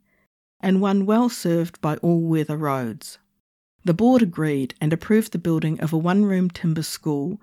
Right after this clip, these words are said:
and a five-room timber teacher's residence beside it. These were erected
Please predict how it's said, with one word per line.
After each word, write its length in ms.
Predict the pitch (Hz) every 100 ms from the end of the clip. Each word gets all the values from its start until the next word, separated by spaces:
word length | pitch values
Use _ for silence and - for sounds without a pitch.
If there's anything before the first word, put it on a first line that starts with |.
| _ _ -
and 120 | 165
a 60 | 165
five-room 640 | - 185 180 190 170 156
timber 320 | - 170 156
teacher's 540 | 160 - 160 - 156 -
residence 500 | 156 151 151 143 -
beside 520 | 165 - 143 139 117
it. 200 | - - _ _ _ _ _ _ _ _ _ _ _ _ -
These 280 | 226 247
were 180 | - 170
erected 600 | 160 170 156 - 143 175